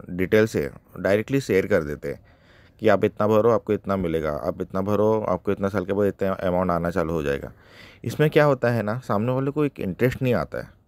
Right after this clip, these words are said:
उनको लगता है, "हाँ, ये नॉर्मल ही है," ऐसा, ऐसा करके। लाइक एक मूवी होती है ना, ओके, जिसमें सस्पेंस बरकरार रहता है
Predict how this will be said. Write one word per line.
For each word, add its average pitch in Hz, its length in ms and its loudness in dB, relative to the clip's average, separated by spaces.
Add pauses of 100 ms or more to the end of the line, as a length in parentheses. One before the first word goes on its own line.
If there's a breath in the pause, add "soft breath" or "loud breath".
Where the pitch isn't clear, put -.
(120)
उनको 147 280 4
लगता 135 220 2
है, 143 60 0
"हाँ, 139 120 2
ये 120 160 2
नॉर्मल 107 460 0
ही 113 120 0
है," 101 120 0
ऐसा, 80 240 -4
ऐसा 82 120 -4
करके। 73 300 -12 (680 loud breath)
लाइक 127 160 4
एक 151 140 2
मूवी 135 260 4
होती 147 260 2
है 160 140 -2
ना, 82 220 -6 (640 soft breath)
ओके, 110 240 2
जिसमें 110 340 -2
सस्पेंस 117 380 0
बरकरार 101 460 4
रहता 82 280 -2
है 69 120 -8